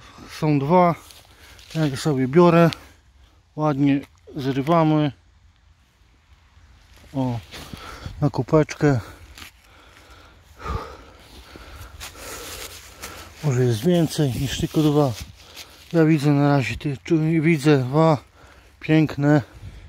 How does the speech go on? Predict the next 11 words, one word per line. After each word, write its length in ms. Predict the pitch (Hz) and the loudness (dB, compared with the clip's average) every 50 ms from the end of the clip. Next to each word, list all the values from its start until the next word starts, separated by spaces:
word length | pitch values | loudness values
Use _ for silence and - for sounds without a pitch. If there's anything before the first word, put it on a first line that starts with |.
| - - _ _ - - - - - - _ _ _ - | -20 -20 _ _ -20 -20 -20 -20 -20 -20 _ _ _ -6
Zobaczcie, 560 | 143 139 143 139 127 - - - - - 127 | -2 0 0 0 0 -2 -6 -10 -8 -8 -8
jak 160 | 135 - - | -8 -6 -4
malowane. 640 | 151 147 147 151 151 143 143 151 147 139 135 131 117 - - - _ _ _ _ _ _ _ _ _ _ _ _ _ _ _ _ _ _ _ _ _ _ - - - - _ _ _ _ _ - - - - - _ _ - _ _ _ _ _ _ _ _ _ _ _ _ _ _ - _ - - - - - - - _ - - - - - - - | -2 0 2 2 2 2 2 2 2 2 0 -2 -2 -6 -10 -20 _ _ _ _ _ _ _ _ _ _ _ _ _ _ _ _ _ _ _ _ _ _ -20 -20 -20 -20 _ _ _ _ _ -20 -20 -20 -20 -20 _ _ -20 _ _ _ _ _ _ _ _ _ _ _ _ _ _ -20 _ -20 -20 -20 -20 -20 -20 -20 _ -20 -20 -20 -20 -18 -10 -6
Dobra, 260 | 147 131 127 123 123 | -4 -2 0 0 2
mam 240 | 131 143 160 160 151 | 4 4 4 2 2
cztery. 580 | - - - - 156 151 151 147 151 156 160 147 - _ _ _ _ _ _ _ _ _ - - - - - - - - _ _ _ - | -2 -4 -4 0 0 2 2 4 2 2 0 -2 -4 _ _ _ _ _ _ _ _ _ -20 -20 -20 -20 -20 -20 -20 -20 _ _ _ -12
Ok, 160 | 151 - - 160 143 117 | -8 -4 0 0 0 0
filmiku 520 | - - 160 160 165 180 175 - - 175 | -2 -2 0 0 2 0 0 0 0 2
jest 420 | 175 160 - - - - - - - _ _ _ - - - - - - - - - - | 2 2 0 -4 -12 -18 -20 -20 -20 _ _ _ -20 -20 -20 -20 -20 -20 -20 -20 -14 -8
dwie 180 | 151 143 165 175 | -2 2 4 4
minuty. 600 | 180 175 180 180 180 175 - - 175 180 190 185 | 6 6 4 4 4 2 2 2 2 2 2 0